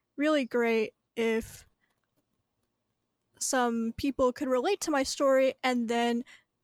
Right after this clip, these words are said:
because they already know a little bit about me, and then they'll be able to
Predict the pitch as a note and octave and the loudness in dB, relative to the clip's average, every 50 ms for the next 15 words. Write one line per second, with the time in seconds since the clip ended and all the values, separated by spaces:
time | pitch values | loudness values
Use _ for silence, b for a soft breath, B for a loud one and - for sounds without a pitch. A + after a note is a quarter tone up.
0 | _ _ - C4 - - C#4 B3+ B3+ - C4 B3+ B3 B3 B3 A#3+ B3 A#3+ A#3+ A#3+ | _ _ -6 -4 -2 0 -2 0 0 2 2 4 4 4 2 2 0 0 0 0
1 | A#3+ A#3 A#3 A3+ A#3 A#3 A#3 A3+ A3 A#3 A#3+ A3+ A#3 A3+ G#3+ A#3 A3+ A3 A3+ - | 2 2 2 2 0 0 0 -2 -2 0 -2 -2 -2 -2 0 0 0 0 0 0
2 | - C#4 E4 E4 D#4+ D#4+ D#4+ D#4 B B B B B _ _ - B3+ B3 B3 A#3+ | -2 -2 -2 0 0 0 -2 -4 B B B B B _ _ -2 0 2 2 2
3 | A3+ A#3 A#3 A3+ A3 A3+ B3 - _ _ _ _ _ _ _ _ - D#4 B3 A#3+ | 0 0 -2 -2 -2 -4 -6 -10 _ _ _ _ _ _ _ _ -4 -2 -2 0
4 | A3+ B3 A#3+ - - A#3+ A3 A3+ A#3 A#3 A3+ A3 - - - - - - - - | 0 0 -2 0 0 0 0 0 0 0 0 -2 -4 -4 -4 -4 -4 -4 -4 -2
5 | C4+ B3 A#3+ A3+ A3+ A3 A3 A3 A3 | -2 -2 0 0 0 0 -2 -2 -2